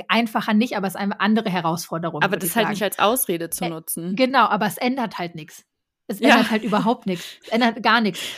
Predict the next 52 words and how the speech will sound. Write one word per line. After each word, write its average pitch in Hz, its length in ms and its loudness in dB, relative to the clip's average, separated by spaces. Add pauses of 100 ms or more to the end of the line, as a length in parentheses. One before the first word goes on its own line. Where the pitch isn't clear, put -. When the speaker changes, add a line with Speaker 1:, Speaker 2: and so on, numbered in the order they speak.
(120)
Speaker 1:
Und 214 180 4
die 240 80 2
Person 233 400 2
hat 233 200 -2
halt, 226 260 0
so 214 80 -2
jede 226 320 0
Person 196 340 -2
hat 196 120 0
irgendwelche 202 320 4
Herausforderungen, 202 560 2
aber - 80 0
es - 80 -16
ändert 247 320 0
halt, - 160 -12
das - 120 2
ist - 180 -4
das - 120 -10
Ding, 262 220 -2
es - 180 -6
ändert 247 380 -2
halt 214 320 -2
gar 226 240 0
nix. 170 320 -2 (680)
Es - 0 -
Speaker 2:
Das - 180 0
war 339 100 4
Speaker 1:
ändert 330 120 8
Speaker 2:
auch - 60 -10
so 233 60 2
deine 269 240 8
Speaker 1:
nichts 269 120 4
an 262 160 4
Speaker 2:
Rede, - 0 -
die 247 140 2
du 254 80 -4
Speaker 1:
deiner - 20 -2
Speaker 2:
dann 233 300 4
Speaker 1:
Situation. 269 460 -6
Speaker 2:
mir 277 120 -2
gegenüber 262 380 0
Speaker 1:
Ja. 269 80 8
Speaker 2:
geschwungen 269 500 4
hast. 262 240 6
Du, 262 60 -6
das 269 380 0
ändert 294 300 4
halt 254 180 4
jetzt 262 180 0
auch 208 180 0
gar 170 200 2
nix. 165 360 -10